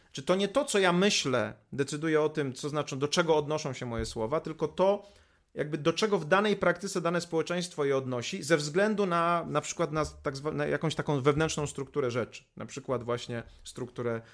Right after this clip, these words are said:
wody. I to przesunięcie pozwala sformułować, y, Putnamowi tę myśl: mieszkania, y, Boże, nie mieszkania, znaczenia nie mieszkają w naszej, w naszych głowach. One się tworzą w zewnętrznym świecie, w pewnych interakcjach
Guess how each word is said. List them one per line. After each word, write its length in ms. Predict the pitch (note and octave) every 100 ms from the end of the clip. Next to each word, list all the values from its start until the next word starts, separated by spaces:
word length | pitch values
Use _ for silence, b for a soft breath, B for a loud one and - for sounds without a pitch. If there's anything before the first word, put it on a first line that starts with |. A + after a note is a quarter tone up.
| B -
wody. 320 | A#2+ F#2+ - b b
I 80 | C3+
to 120 | A#3
przesunięcie 1000 | A3+ A#3 - G3+ A#3 C4+ A3 C#3 B2+ D#3+ - b b _ _ -
pozwala 440 | D#3+ D#3+ G#3+ G#3+
sformułować, 680 | G#3 F3 D#3+ F3+ F#3+ F#3 F3
y, 280 | D#3+ D#3 D#3
Putnamowi 420 | D#3 D#3 E3 F3
tę 160 | D#3+ D3
myśl: 260 | E3 E3+ C#3+
mieszkania, 560 | D3+ - F3+ F3 E3
y, 160 | C#3 C#3
Boże, 400 | C3+ C3 A2 -
nie 120 | B2
mieszkania, 400 | A#2 - G#2 A2+
znaczenia 420 | A2+ D3 D3 F3 D#3+
nie 100 | D3
mieszkają 360 | C#3 C#3+ C3+
w 40 | B2
naszej, 340 | A#2+ B2+ A#2+
w 220 | A#2+ A#2
naszych 360 | A#2+ A#2+ A#2 A#2+
głowach. 380 | A2+ G#2+ F#2 -
One 280 | F3+ G3 F#3 B -
się 160 | E3
tworzą 540 | D#3+ - A3+ E3 E3 D#3
w 60 |
zewnętrznym 600 | C3+ D#3 F3+ G#3+ - F3+
świecie, 440 | F3 E3+ C#3 - B2
w 40 |
pewnych 280 | C#3+ D3 D#3
interakcjach 800 | D#3+ D#3 E3 F#3+ - D#3 C3+